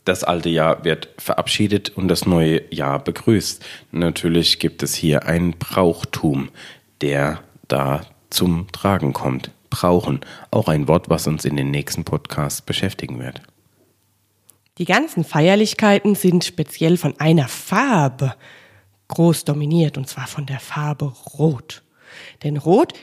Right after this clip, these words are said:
Speaker 2: gilt als die Farbe von Glück und von Wohlstand.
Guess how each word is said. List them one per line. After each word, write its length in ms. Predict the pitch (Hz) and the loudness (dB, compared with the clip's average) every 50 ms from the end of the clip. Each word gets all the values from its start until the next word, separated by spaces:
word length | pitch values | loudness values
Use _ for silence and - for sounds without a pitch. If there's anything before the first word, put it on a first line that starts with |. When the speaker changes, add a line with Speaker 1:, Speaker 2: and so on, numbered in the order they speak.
| _ _ _ | _ _ _
Speaker 2:
gilt 320 | - 285 311 320 - - 220 | 2 2 2 2 0 0 -2
als 180 | 226 220 - | -2 -2 -2
die 100 | - 202 | -6 -8
Farbe 400 | - - 202 202 196 196 190 196 | -4 -2 0 2 2 2 0 0
von 280 | - - 120 123 117 - | -4 -4 -6 -6 -6 -4
Glück 500 | - 190 214 233 - - - - - - _ _ _ | 2 4 4 4 2 -2 -12 -20 -20 -20 _ _ _
und 200 | - 143 131 - | -8 -8 -8 -8
von 360 | - - 135 135 135 123 160 | -12 -8 -6 -6 -4 2 4
Wohlstand. 720 | 165 165 156 139 - - - 156 139 127 127 _ - - | 6 6 6 6 2 0 -4 -6 -8 -8 -10 _ -20 -20